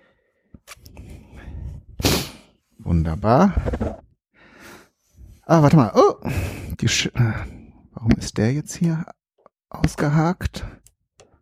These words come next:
Der muss doch hier. Mach nochmal zurück.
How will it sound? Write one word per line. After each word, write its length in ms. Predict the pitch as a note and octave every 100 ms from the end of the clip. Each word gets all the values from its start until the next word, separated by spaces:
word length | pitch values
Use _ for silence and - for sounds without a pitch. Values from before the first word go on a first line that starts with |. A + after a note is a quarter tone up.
| _ -
Der 80 | B2+
muss 240 | C#3+ -
doch 180 | - -
hier. 300 | - D3 D3 - - - - - - C#3 - _ _ _ _ _ _ - _ _ _ _ _ _ _ _ _ _ _ _ _ - _ _ - _ _ _ _ _ _ _ - - - _ -
Mach 140 | A#2+
nochmal 320 | C3 A#2 A2 G#2
zurück. 520 | - B2 G3+ -